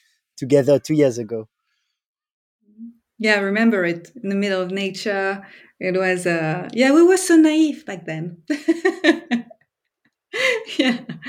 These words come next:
Speaker 1: And it was,
Speaker 2: Um,
Speaker 1: it was in English already. I think it's, it's, um, more and more common. I listen to more and more podcasts and interview of you'd have two French people, but they speak English because, let's face it, it's become the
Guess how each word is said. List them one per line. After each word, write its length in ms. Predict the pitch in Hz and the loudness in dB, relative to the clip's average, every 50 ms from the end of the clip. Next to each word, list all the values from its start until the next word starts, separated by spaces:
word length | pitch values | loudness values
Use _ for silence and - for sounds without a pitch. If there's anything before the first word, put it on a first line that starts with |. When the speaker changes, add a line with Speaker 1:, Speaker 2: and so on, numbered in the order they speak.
| 320 359 381 370 359 | -8 -6 -4 -2 -2
Speaker 1:
And 240 | 339 - 196 202 202 | -2 0 0 2 4
it 60 | 240 | 4
was, 100 | 247 247 | 6 6
Speaker 2:
Um, 200 | 247 254 247 214 - - - - _ | 4 2 0 -2 -2 -6 -14 -10 _
Speaker 1:
it 80 | 208 208 | 2 6
was 200 | 226 233 226 220 | 6 6 6 6
in 140 | 226 214 220 | 2 2 2
English 480 | 220 214 202 208 208 208 196 - - | 2 2 2 2 0 0 0 0 -2
already. 480 | 175 156 151 147 143 135 139 135 127 123 135 | -2 0 0 0 -2 -2 -4 -6 -6 -4 -6
I 60 | 143 | -6
think 240 | - - 190 196 185 | -4 -4 -2 -2 -2
it's, 220 | 165 - - - _ _ _ _ _ _ _ _ | -4 -6 -16 -20 _ _ _ _ _ _ _ _
it's, 300 | - 147 143 - - - | -6 -6 -6 -6 -10 -6
um, 720 | 165 156 143 143 139 139 135 135 135 131 135 135 131 139 156 _ _ | -4 -2 0 0 0 0 0 0 0 -2 -2 -4 -8 -10 -12 _ _
more 280 | - 151 151 165 180 185 | -8 -2 0 2 2 4
and 80 | 185 | 4
more 160 | 180 175 160 - | 4 4 2 4
common. 340 | - 175 170 175 170 165 | 2 2 4 4 2 4
I 120 | 165 151 147 | 4 4 4
listen 340 | 147 151 147 - 170 160 151 | 4 2 2 0 -4 -4 -2
to 120 | - 156 | -4 -4
more 240 | 151 151 151 147 143 | -2 0 0 0 0
and 140 | 143 147 143 | 0 -2 0
more 180 | 143 139 131 | 0 -2 -2
podcasts 560 | - _ 165 160 160 - - 160 147 135 - | 0 _ 0 0 0 0 0 2 2 2 0
and 140 | - 143 139 | -4 -2 -2
interview 580 | 139 143 135 147 139 135 135 139 143 139 139 143 - | -2 -2 0 0 0 0 0 -2 0 0 0 -2 0
of 260 | 131 127 127 127 120 - _ _ _ _ _ | 2 2 2 2 0 -4 _ _ _ _ _
you'd 120 | 139 131 139 | -2 0 2
have 200 | 143 139 - _ | 2 2 0 _
two 140 | - 170 | -6 -8
French 480 | 151 - - 147 139 139 131 - - - | -8 -4 -6 -6 -6 -4 -6 -10 -14 -12
people, 340 | - 160 - _ 151 135 131 | -12 -14 -4 _ 0 0 0
but 280 | 120 120 131 123 117 | 2 -2 -2 -2 0
they 100 | 127 135 | -2 -4
speak 320 | 131 - - 143 131 - _ | -4 -4 -8 -8 -8 -8 _
English 400 | - 135 131 135 135 135 127 120 | -14 -14 -10 -8 -10 -10 -10 -12
because, 340 | _ 123 120 _ 131 123 - - - - _ 762 762 _ _ _ _ _ _ _ - | _ -20 -16 _ -14 -14 -14 -16 -20 -20 _ _ _ _ _ _ _ _ _ _ 0
let's 280 | 339 190 196 190 - | 4 4 4 4 2
face 440 | - - - 190 180 170 - - - | -10 -2 0 0 2 2 -2 -2 -2
it, 180 | 160 151 - - | -4 -4 -4 -6
it's 240 | 160 139 123 127 | -12 -10 -10 -8
become 460 | 113 143 131 - 151 143 135 135 131 120 | -8 -8 -8 -4 -2 -2 -2 -2 -4 -2
the 520 | 127 123 120 117 117 113 113 113 110 | -2 0 0 0 0 0 -2 -4 -6